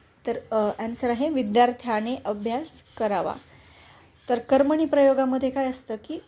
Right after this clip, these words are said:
कर्त्याला प्रत्यय लागलेला असतो, बरोबर? त्यामुळे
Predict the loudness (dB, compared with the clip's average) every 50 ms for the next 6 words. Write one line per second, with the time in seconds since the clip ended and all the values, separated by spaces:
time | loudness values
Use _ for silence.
0 | _ _ -4 -4 -2 0 2 2 4 4 4 4 2 0 -2 -6 -6 -6 -6 -4
1 | -4 -4 -4 -2 -2 -2 -4 -4 -4 -4 -4 -4 -6 -10 -14 -16 -16 -16 -18 _
2 | _ -20 _ _ -20 -20 -20 -16 -6 -2 0 2 2 2 0 -2 -6 -8 -14 _
3 | _ _ _ _ _ _ -14 -6 -4 -2 -2 0 -2 -2 -4